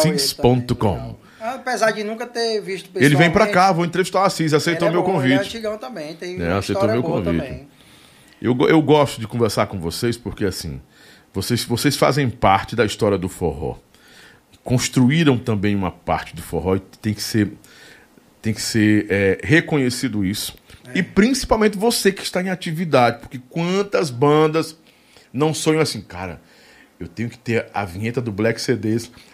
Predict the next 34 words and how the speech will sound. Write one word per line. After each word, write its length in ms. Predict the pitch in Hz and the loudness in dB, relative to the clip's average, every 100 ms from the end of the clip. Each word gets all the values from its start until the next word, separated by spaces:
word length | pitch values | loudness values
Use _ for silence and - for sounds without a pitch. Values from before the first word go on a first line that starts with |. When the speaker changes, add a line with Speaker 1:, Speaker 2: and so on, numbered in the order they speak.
| _ | _
Speaker 2:
no 160 | 127 139 | -2 0
meu 240 | 131 147 | 4 2
C 220 | 196 - 156 | 2 -2 0
D, 340 | 123 139 151 - - | 2 2 0 -10 0
lá 80 | 135 | 2
Speaker 1:
Cara, 80 | 170 | 2
Speaker 2:
no 60 | 170 | 0
Speaker 1:
eu 20 | |
Speaker 2:
Sua 200 | - 214 | 2 4
Speaker 1:
sou, 60 | 196 | 4
Speaker 2:
Música, 420 | 175 202 185 175 131 | 4 4 2 -2 -4
no 120 | 127 151 | -2 -2
Sua 200 | 170 156 | 0 0
Speaker 1:
sou 60 | 139 | 0
Speaker 2:
Música", 460 | 143 165 147 120 | 0 0 -2 -2
Speaker 1:
muito, 60 | 135 | -4
Speaker 2:
né? 60 | 175 | -4
Speaker 1:
sou 120 | 156 | -8
muito 240 | 165 214 | -10 -10
procurado 560 | - 208 - 165 151 - | -10 -10 -8 -6 -8 -10
por 180 | 139 120 | -20 -16
causa 280 | 131 127 | -16 -16
disso. 340 | 120 107 - - | -18 -20 -20 -6
Speaker 2:
No 140 | 175 | -2
Brasil, 320 | 247 240 135 143 | 2 2 2 -2
do 60 | |
Brasil 340 | 190 190 165 214 | 0 0 0 -2
todo, 340 | - 180 147 | -2 -2 -2
né, 140 | 156 | -2
Black? 300 | 147 113 92 | 0 -2 -2
O 20 | 113 | -4
povo 220 | 131 123 | -2 -2
lhe 80 | 123 | -2
procura. 480 | 123 - 120 117 | -2 -4 -2 -2